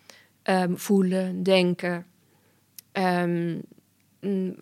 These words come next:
ook luisteren bijvoorbeeld, ehm, ehm,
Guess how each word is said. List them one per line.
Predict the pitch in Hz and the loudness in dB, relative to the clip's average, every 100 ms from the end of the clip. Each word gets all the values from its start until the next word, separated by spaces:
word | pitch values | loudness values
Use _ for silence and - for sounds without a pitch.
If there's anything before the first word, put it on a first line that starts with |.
| - | -8
ook | - 233 | -4 -2
luisteren | 208 185 175 175 - 175 | 2 2 2 0 -4 -4
bijvoorbeeld, | 175 175 175 165 170 - | -4 -2 -2 -2 -6 -6
ehm, | - - 175 170 170 170 _ - - _ _ - | -6 -6 -4 -4 -6 -10 _ -20 -20 _ _ -10
ehm, | 185 180 175 170 170 | -8 -6 -4 -4 -6